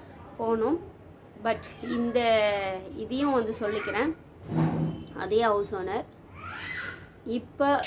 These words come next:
கொஞ்ச நாளுக்கு முன்னாடி ஒரு ரேஷன் கடையில பார்த்துட்டு, "என்னம்மா, வேலைக்கு போறியா? எப்படி இருக்க? உன் பையன்லாம் எப்படி இருக்கான்? நல்லா வளர்ந்துட்டானா?" அப்படின்லாம் கேட்டுட்டு, "ஆ, உழுந்து உழுந்து படிச்சுட்டு கிடப்பியேம்மா, வேலைக்கு போறியா இல்லையா?" அப்படின்லாம் கே-,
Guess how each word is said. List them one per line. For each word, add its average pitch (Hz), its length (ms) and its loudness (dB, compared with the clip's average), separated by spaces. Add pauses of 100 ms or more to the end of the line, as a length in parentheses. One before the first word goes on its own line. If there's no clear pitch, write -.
(100)
கொஞ்ச 240 260 0
நாளுக்கு 226 320 4
முன்னாடி 208 640 0
ஒரு 202 220 2
ரேஷன் 214 400 0
கடையில 185 360 0
பார்த்துட்டு, 185 680 -2
"என்னம்மா, 208 640 0
வேலைக்கு 214 500 -2
போறியா? 190 600 2
எப்படி 202 340 -4
இருக்க? 202 580 2
உன் 202 260 -4
பையன்லாம் 208 480 0
எப்படி 196 280 -4
இருக்கான்? 196 400 -2 (380)
நல்லா 202 380 2
வளர்ந்துட்டானா?" 202 520 -2 (120)
அப்படின்லாம் 196 480 -4
கேட்டுட்டு, 196 580 -4 (560)
"ஆ, 220 140 2
உழுந்து 220 400 4
உழுந்து 240 300 0
படிச்சுட்டு 226 360 -2
கிடப்பியேம்மா, 208 840 2
வேலைக்கு 202 400 -2
போறியா 196 420 -2
இல்லையா?" 196 580 0
அப்படின்லாம் 190 520 -4
கே-, 190 220 -6